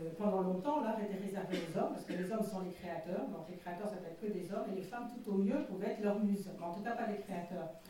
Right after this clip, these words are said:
Donc les femmes pouvaient reprendre le pouvoir de la création dans des zones plutôt invisibles. Or, les spiritistes, c'était une pratique, je veux dire, marginale, et les femmes y trouvaient toute leur place. Il y avait des grandes femmes, comme, enfin,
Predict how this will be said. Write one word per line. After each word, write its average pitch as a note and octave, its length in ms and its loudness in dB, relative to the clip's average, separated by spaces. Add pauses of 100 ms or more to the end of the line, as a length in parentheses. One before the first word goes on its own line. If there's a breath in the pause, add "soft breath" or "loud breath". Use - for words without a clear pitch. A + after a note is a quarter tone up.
(260 loud breath)
Donc G#3+ 280 4
les A3 100 4
femmes C4+ 320 2
pouvaient C#4+ 340 2
reprendre A3+ 400 2
le G#3 60 6
pouvoir A3+ 480 0
de F3+ 60 -2
la E3+ 80 -2
création F3+ 540 -4
dans G3+ 120 2
des G#3 140 2
zones C#4 220 0
plutôt A#3 200 -4
invisibles. G#3 540 0
Or, F#3 100 2
les G#3+ 140 2
spiritistes, G#3+ 540 -2
c'était A3 160 -2
une G#3 100 2
pratique, D#4 560 0 (100)
je F#3 100 -8
veux F#3+ 60 -4
dire, F#3+ 100 -2
marginale, G3 580 0 (340 loud breath)
et F#3 80 2
les F#3+ 100 4
femmes D4+ 340 0
y - 80 -4
trouvaient A3 440 0 (280 loud breath)
toute C#4 200 -2
leur G#3+ 180 2
place. G3 240 0 (300)
Il F3+ 40 -6
y F3 60 -4
avait F3 80 -4
des F3+ 80 -4
grandes F3+ 280 -2
femmes, A3+ 280 -2 (160)
comme, F#3 160 -4
enfin, E3+ 200 -2